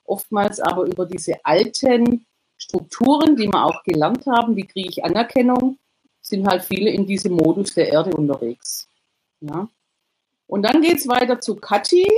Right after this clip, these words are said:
Also Kathi, ganz klar, Metallelement, war klar, da muss ein Messer her. Also das ist dann so ein Messer in der Grafik. Und Kathi symbolisiert Metallelement, die Klarheit, das Thema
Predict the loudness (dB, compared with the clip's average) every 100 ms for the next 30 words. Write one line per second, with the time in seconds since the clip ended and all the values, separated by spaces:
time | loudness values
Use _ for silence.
0 | 2 -2 -2 -4 -2 0 0 0 0 -4
1 | -4 0 2 2 0 0 0 0 0 0
2 | 0 0 -2 -2 0 2 2 0 -4 -6
3 | -8 -8 -8 -4 -2 2 2 2 0 -4
4 | -10 -12 -12 -16 -12 -12 -10 -10 -4 -2
5 | 0 0 2 0 -2 -2 0 0 -2 -8
6 | _ -20 -20 -20 _ _ _ -2 2 2
7 | 2 -2 -4 -4 -2 0 0 -2 -6 -16
8 | -20 -8 -4 -2 0 -2 -2 0 2 0
9 | -4 -4 -4 0 2 4 2 0 -2 -4
10 | -4 -2 0 2 4 2 0 -6 -10 -6
11 | -4 -4